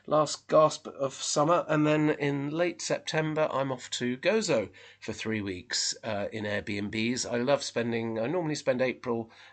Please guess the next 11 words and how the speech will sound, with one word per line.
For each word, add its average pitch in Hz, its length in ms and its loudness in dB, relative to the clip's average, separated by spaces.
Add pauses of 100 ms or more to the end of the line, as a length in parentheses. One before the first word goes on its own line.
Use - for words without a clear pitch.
and 110 120 -4
October 113 640 -2
in 104 240 -8
Gozo, 104 520 -2
small 113 360 -4
island 110 360 -2
off 110 180 -8
the - 60 -20
coast 107 320 -6
of 104 160 -10
Malta. 123 540 -2